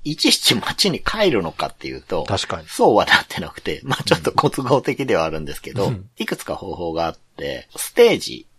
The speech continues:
Speaker 1: の出入り口に向かって放り投げる。
Speaker 2: うん。
Speaker 1: もう勝手に帰ってくれって。
Speaker 2: 面白いな。
Speaker 1: <laughs> っていう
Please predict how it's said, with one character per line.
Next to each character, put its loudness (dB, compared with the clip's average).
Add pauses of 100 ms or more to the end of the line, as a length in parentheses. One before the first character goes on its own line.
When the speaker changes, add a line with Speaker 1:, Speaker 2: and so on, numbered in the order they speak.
(160)
Speaker 1:
の -4
出 4
入 2
り 0
口 -4 (200)
に -4 (200)
向 -2
か 4
っ -8
て -2
放 6
り 0
投 2
げ -2
る。 -14 (120)
Speaker 2:
う 4
ん。 2
Speaker 1:
も 4
う -2
勝 -2
手 2
に -2
帰 4
っ 2
て -10
く -2
れ 4
っ -8
て。 -12
Speaker 2:
面 4
白 0
い -4
な。 -8
Speaker 1:
<laughs> -2
っ -8 (340)
て 2
い -4
う -18